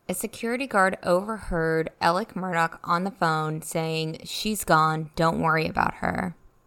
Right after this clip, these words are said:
Multiple nurses noted that Alec Murdaugh was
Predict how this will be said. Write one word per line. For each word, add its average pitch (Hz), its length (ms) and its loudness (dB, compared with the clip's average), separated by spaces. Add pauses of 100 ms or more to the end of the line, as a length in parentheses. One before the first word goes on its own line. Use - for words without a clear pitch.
(760)
Multiple 247 420 0
nurses 202 540 0
noted 175 800 2
that 165 400 2
Alec 185 360 0
Murdaugh 160 500 2
was 180 340 0